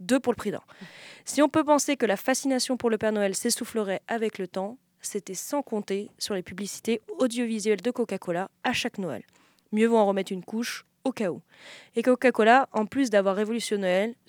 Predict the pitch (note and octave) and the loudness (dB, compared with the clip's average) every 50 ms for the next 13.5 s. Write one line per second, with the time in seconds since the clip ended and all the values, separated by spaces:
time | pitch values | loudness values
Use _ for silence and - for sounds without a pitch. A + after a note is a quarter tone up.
0 | - - - - A3+ G#3+ A3 G#3 G3 G3+ B3+ C4 - G3+ G3 F#3+ G#3 B3+ - _ | -12 -12 -8 -4 0 2 4 4 4 4 2 0 -4 -6 -6 -6 -8 -10 -12 _
1 | _ _ _ _ _ _ _ _ _ _ _ - - - - A#3 A#3 A3+ G#3+ - | _ _ _ _ _ _ _ _ _ _ _ -14 -10 -8 -4 -2 0 0 0 2
2 | - G#3+ A3 A#3 G#3 - - - A3 G3 G#3 F#3+ F3+ - - - - - - - | 0 0 0 0 -2 -2 -2 -4 -4 -2 -4 -6 -4 -6 -8 -10 -12 -14 -18 -20
3 | _ _ - - - - - - - G#3+ - C#4 C#4+ D#4 D4+ - - C4+ B3+ A3 | _ _ -20 -20 -20 -20 -10 -8 0 4 4 6 6 4 2 0 2 2 4 4
4 | G#3+ G#3 G3+ G#3+ G#3+ A3+ A#3 A#3 A3+ - A3+ G3+ - E3 D#3 E3+ F3 F3+ G3 G#3+ | 4 4 4 4 2 2 2 2 0 0 -4 -4 -4 -6 -6 -2 -2 0 -2 -2
5 | B3 - - - - - _ - - C#4+ - C#4 B3+ - A3 G3 G3 G3 - - | -4 -8 -16 -20 -20 -20 _ 0 0 2 2 2 0 0 0 0 0 0 -2 -4
6 | G3+ - - G#3+ - - - C4 B3 - A3+ G#3+ G3+ G3+ G#3 G3+ G3 F#3+ F3+ F#3 | -8 -6 -6 -6 -6 -4 -4 -4 -4 -2 -2 -2 -2 0 0 0 0 -2 -2 -2
7 | F#3+ G3 G3 F3 D#3+ - - - F#3 G3 A3 - - - - - - - G#3 A3 | -4 -4 -6 -6 -8 -8 -8 -6 -8 -8 -8 -12 -18 -20 -20 -20 -8 -4 0 0
8 | A3+ A#3 A3+ A#3 A#3 A3 - G#3+ G3 F#3+ F3+ D#3+ - _ - G#3 B3 A#3 B3+ A#3 | 2 2 2 0 0 0 0 0 0 0 -4 -6 -8 _ -4 -2 -2 0 -2 -4
9 | - - - - A3+ G#3+ G#3+ G3+ G3+ G3+ F3+ F#3 F#3+ F#3+ G3+ F#3+ - _ - C4 | -4 -6 -8 -6 -4 -4 -4 -4 -6 -6 -4 -2 0 0 0 -2 -6 _ -8 -6
10 | - - - - - - F#3 E3 E3+ G3+ - - - - _ - A#3+ G#3+ G#3 F3+ | -4 -4 -6 -6 -6 -4 -4 -4 -4 -6 -8 -10 -12 -8 _ 0 0 0 0 -2
11 | E3+ - - F3+ D#3+ - - _ _ _ _ _ - G#3+ A3 - - B3 - G#3+ | -4 -8 -12 -12 -14 -14 -18 _ _ _ _ _ -2 0 0 0 -2 -4 -2 -4
12 | G3 - G3 F#3 F3+ - - G#3 F#3+ E3 A2 - - _ _ - F#3 - - - | -4 -2 -2 -4 -2 0 0 0 0 0 -4 -8 -16 _ _ -12 -10 -10 -10 -10
13 | - - F3+ F3+ F3 E3 D3 - - E3+ | -10 -12 -10 -10 -12 -12 -12 -14 -16 -16